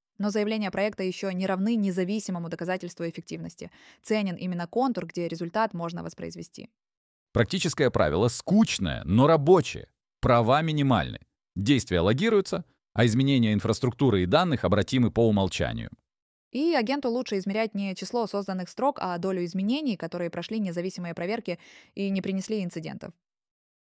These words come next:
Speaker 1: Когда команда просит больше A I мощности, ей легко сказать: «Купим больше G P U». Dropbox напоминает, что реальная задача шире, энергия, охлаждение, поставки железа и физическое место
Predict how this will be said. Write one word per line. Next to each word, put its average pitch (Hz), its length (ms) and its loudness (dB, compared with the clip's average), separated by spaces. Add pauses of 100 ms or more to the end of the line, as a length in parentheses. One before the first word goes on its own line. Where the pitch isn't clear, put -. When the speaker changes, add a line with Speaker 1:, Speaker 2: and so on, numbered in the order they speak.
(160)
Speaker 1:
Когда 220 240 0
команда 220 320 0
просит 196 260 -4
больше 196 300 -2
A 196 200 -2
I 190 200 0
мощности, 226 520 -4
ей 226 240 -4
легко 220 240 -4
сказать: 214 360 -6
«Купим 202 340 -4
больше 196 360 -2
G 170 140 -8
P 165 120 -10
U». 160 240 -12 (600)
Dropbox 190 380 -2
напоминает, 196 460 -2
что 170 320 -6 (340)
реальная 190 440 2
задача 175 360 -4
шире, 277 540 0 (140)
энергия, 196 680 -2
охлаждение, 196 640 -4
поставки 170 360 -8
железа 208 360 -4
и - 180 -6
физическое 180 460 -6
место 214 380 -4